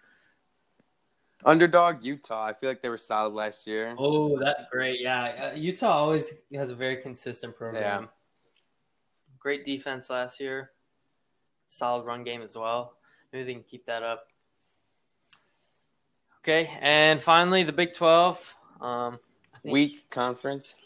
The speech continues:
Speaker 2: um, as George, uh, tries to, tries to make a, a bi-, a big statement there.
Speaker 1: <laughs>
Speaker 2: But,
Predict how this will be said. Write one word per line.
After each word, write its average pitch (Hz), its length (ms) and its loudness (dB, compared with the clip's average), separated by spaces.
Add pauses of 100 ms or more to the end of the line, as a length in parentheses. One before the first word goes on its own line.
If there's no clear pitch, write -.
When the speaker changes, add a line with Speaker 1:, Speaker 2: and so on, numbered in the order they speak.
(920)
Speaker 2:
um, 110 520 -6 (240)
as 117 380 -6
George, 120 520 -2
uh, 107 320 -4 (500)
tries 120 380 -8
to, 117 300 -6 (600)
tries 143 260 4
to 147 100 0
make 135 220 4
a, 131 420 10
a 131 40 2
bi-, - 220 -6
a 139 40 -12
big 143 240 0
statement 139 440 0
there. 135 500 6
Speaker 1:
<laughs> 147 180 6 (1120)
Speaker 2:
But, 170 220 10